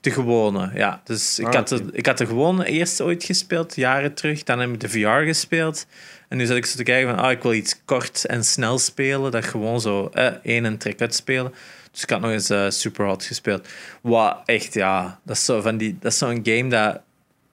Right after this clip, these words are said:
Speaker 1: ja, is heerlijk compact.
Speaker 2: Mm.
Speaker 1: Je zet het niet beu tegen dat het gedaan is. Je hebt zoiets van, alright,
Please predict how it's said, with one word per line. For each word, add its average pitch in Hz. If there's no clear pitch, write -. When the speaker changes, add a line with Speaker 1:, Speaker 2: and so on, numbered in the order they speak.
Speaker 1:
ja, 110
is -
heerlijk 151
compact. -
Speaker 2:
Mm. 113
Speaker 1:
Je 117
zet 127
het -
niet 147
beu 143
tegen 120
dat 110
het 107
gedaan 98
is. -
Je -
hebt 117
zoiets 123
van, -
alright, 262